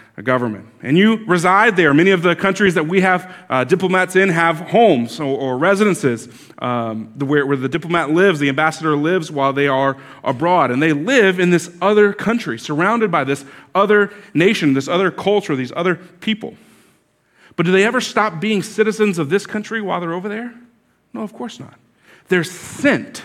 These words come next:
by this country, by this government, to another place.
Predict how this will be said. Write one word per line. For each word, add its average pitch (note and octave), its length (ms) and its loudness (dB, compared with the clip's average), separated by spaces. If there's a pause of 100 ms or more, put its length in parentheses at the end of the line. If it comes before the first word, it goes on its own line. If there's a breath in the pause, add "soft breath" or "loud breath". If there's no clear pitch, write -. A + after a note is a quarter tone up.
(400 soft breath)
by C#3+ 140 0
this F#3+ 180 4
country, C3+ 340 -2
by B2+ 140 -2
this F#3 220 0
government, C3 440 -2 (280 loud breath)
to F3 360 -2 (280 loud breath)
another C#3 600 0 (220 loud breath)
place. A2 500 -8